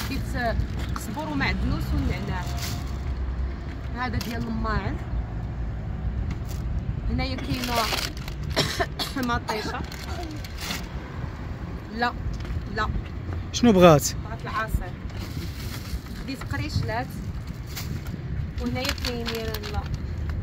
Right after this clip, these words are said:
Speaker 2: السكر.
Speaker 1: السكر. صافي وهادو غير ال-، الابطال.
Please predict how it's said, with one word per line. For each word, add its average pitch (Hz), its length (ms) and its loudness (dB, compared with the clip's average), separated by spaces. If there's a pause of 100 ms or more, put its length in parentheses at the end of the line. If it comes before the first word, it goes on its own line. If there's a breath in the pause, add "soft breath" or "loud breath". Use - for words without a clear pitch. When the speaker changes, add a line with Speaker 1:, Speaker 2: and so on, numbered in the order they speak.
(120)
Speaker 2:
السكر. 165 720 6 (360)
Speaker 1:
السكر. - 520 -2 (1800)
صافي 285 240 -2
وهادو 262 340 -2
غير 269 220 -2
ال-، 233 280 0 (2000)
الابطال. 208 480 -2